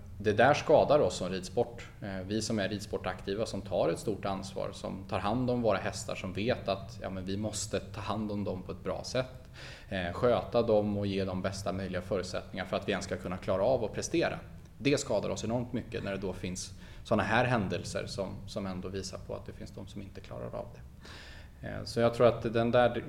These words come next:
delen i den grenen behöver man nog verkligen se över om den ska finnas kvar i O S.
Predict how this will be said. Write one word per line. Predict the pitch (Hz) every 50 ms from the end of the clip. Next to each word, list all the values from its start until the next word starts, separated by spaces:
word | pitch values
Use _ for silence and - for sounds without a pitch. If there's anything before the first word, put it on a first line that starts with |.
| 127 117 107
delen | 110 104 104 98 107 110 110 110
i | 104 101
den | 95 95 95 92
grenen | 98 95 85 95 98 98 98
behöver | 98 95 95 95 98
man | 98 98 104 104 104 - - -
nog | 107 101
verkligen | 101 101 92 95 - 101 98
se | 95 - 104
över | 92 92 95 98
om | 98 98 95
den | 95 95
ska | - - 95
finnas | - 104 101 101 -
kvar | - - 110 107 107
i | 107
O | 104 101 104
S. | 107 - - -